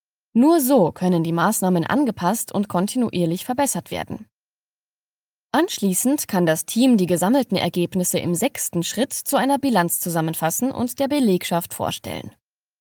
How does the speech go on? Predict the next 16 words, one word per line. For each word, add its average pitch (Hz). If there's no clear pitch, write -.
Dabei 240
entsteht 175
ein 170
aussagekräftiges 180
Profil 254
des 185
Unternehmens, -
das 165
alle 277
Mitarbeiter 175
verstehen 190
und -
nach 226
außen 170
kommunizieren 185
können. 147